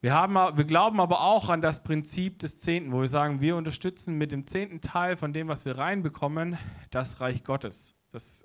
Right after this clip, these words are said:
in Form von unserer Kirche zum Beispiel oder auch mal für andere Projekte.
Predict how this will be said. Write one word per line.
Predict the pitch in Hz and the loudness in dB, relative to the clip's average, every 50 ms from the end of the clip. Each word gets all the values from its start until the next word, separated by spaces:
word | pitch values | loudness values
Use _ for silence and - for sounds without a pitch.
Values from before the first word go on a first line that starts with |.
| - | -14
in | - 135 117 113 | -10 -8 -8 -8
Form | - - 135 139 147 151 | -2 0 2 2 2 0
von | 143 143 127 | -2 -4 -4
unserer | 120 117 - - 113 | -4 -4 -6 -8 -10
Kirche | - 170 196 220 208 - 214 220 220 214 | -4 -2 -2 -2 -2 -4 -6 -8 -8 -8
zum | - 180 175 | -10 -8 -6
Beispiel | 180 175 175 170 - 190 | -4 -4 -4 -6 -8 -8
oder | - 147 139 143 143 139 123 | -6 -4 -2 -2 0 0 0
auch | 131 135 123 | -2 -4 -4
mal | 135 131 120 | -4 -6 -6
für | 117 - 120 | -4 -4 -6
andere | 120 135 151 147 143 139 | -6 -4 -6 -6 -6 -6
Projekte. | 143 - 127 127 143 151 - - 165 160 | -6 -4 -4 -4 -4 -6 -6 -6 -6 -6